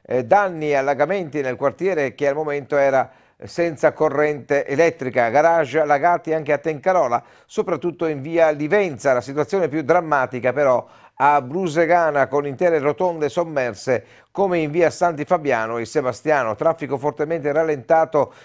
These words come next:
in tutta l'area, una quarantina di interventi dei vigili del fuoco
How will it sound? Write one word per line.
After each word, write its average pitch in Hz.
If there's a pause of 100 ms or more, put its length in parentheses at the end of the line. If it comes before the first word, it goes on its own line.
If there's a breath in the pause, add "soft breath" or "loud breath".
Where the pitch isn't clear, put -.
(140 loud breath)
in 147
tutta 190
l'area, 117
una 123
quarantina 160
di 143
interventi 151
dei 135
vigili 139
del 156
fuoco 113